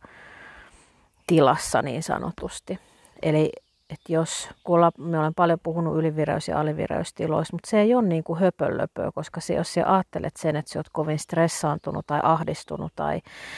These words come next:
jännittynyt, niin sun on tosi vaikea keskittyä mihinkään muuhun kuin siihen selviytymiseen. Ja jotta me päästään sellaiseen tietynlaiseen optimaaliseen vireystilaan ja siihen semmoiseen kehon ja mielen tasapainotilaa,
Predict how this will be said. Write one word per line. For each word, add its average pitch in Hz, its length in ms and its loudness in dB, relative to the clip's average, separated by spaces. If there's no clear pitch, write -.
jännittynyt, 160 800 2
niin 160 80 -2
sun 170 180 -2
on 170 120 0
tosi 202 320 0
vaikea 160 440 2
keskittyä - 580 -4
mihinkään 151 520 0
muuhun 143 360 -2
kuin - 140 -12
siihen 143 260 -2
selviytymiseen. - 1000 -2
Ja 165 100 2
jotta 190 300 2
me 160 220 2
päästään 160 500 -2
sellaiseen - 500 -4
tietynlaiseen 156 720 0
optimaaliseen 156 800 -2
vireystilaan 175 760 0
ja 151 80 -2
siihen 151 300 2
semmoiseen 156 680 2
kehon 160 380 2
ja 147 120 0
mielen 151 400 0
tasapainotilaa, 156 1300 0